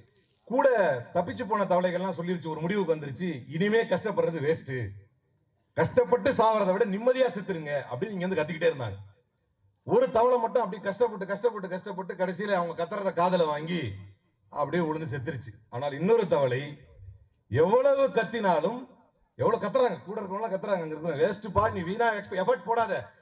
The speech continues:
அப்படியே செத்துருங்க" அப்படின்னு. ஆனாலும் அதை தாண்டி தப்பிச்சு அந்த தவளை மட்டும் வந்துருச்சான். அப்படி தப்பித்து வந்த தவளையை ஆச்சரியத்தோடு எல்லாரும் பார்த்தார்களாம். தப்பிச்சு வந்த தவளையை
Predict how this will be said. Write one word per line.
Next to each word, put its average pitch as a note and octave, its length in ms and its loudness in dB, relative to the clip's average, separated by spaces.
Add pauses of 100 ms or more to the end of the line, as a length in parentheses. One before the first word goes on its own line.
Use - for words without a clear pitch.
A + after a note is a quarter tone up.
அப்படியே G3 300 2
செத்துருங்க" A3 360 2
அப்படின்னு. D#3 320 -4 (480)
ஆனாலும் G#3+ 560 2
அதை B3 200 0 (120)
தாண்டி A#3+ 480 -6
தப்பிச்சு G3+ 500 -8
அந்த A#3 240 0
தவளை G3+ 240 2
மட்டும் F#3+ 220 -2
வந்துருச்சான். D#3+ 440 -8 (840)
அப்படி D3+ 300 -6
தப்பித்து B3 500 0
வந்த A3 220 2
தவளையை F#3 480 0
ஆச்சரியத்தோடு G#3 800 0
எல்லாரும் F3+ 400 0
பார்த்தார்களாம். C#3 580 -4 (400)
தப்பிச்சு E3+ 280 -4
வந்த D3 80 -2
தவளையை D3 380 2